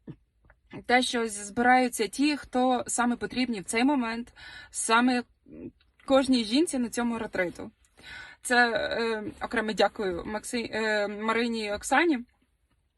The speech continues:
Ось. І я хочу поділитися тим, що відбувалося потім. Я приїхала неймовірно натхнена, натхнена після ретриту. І, е, я так прям сяяла. В мене знайомі п-, почали: «Ну, там ти якось так,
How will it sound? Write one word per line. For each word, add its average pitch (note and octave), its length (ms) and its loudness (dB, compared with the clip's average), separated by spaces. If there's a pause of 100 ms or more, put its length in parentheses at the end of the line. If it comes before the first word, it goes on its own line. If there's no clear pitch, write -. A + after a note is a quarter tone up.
(360)
Ось. G#3 340 0 (640)
І B3+ 300 2
я C#4+ 160 4
хочу C4 220 -4
поділитися B3+ 680 -2
тим, C#4 280 0
що B3+ 260 -2
відбувалося A3 640 -6
потім. F#3 440 -8
Я B3 200 -2
приїхала B3 540 -6
неймовірно A3 580 -8
натхнена, A#3+ 520 -4 (100)
натхнена A3 760 -6
після G#3 340 -10
ретриту. G3 560 -8 (1300)
І, B3+ 100 0
е, B3+ 400 0 (360)
я C4 260 0
так B3+ 240 -4
прям A#3+ 240 0
сяяла. F#3+ 520 -2
В F#3+ 60 -8
мене A#3+ 260 0
знайомі A#3 500 -2
п-, A3 220 -10
почали: A3 440 -6
«Ну, G3+ 200 -8
там A3+ 240 -6
ти A3+ 120 -10
якось A3+ 300 -8
так, - 440 -10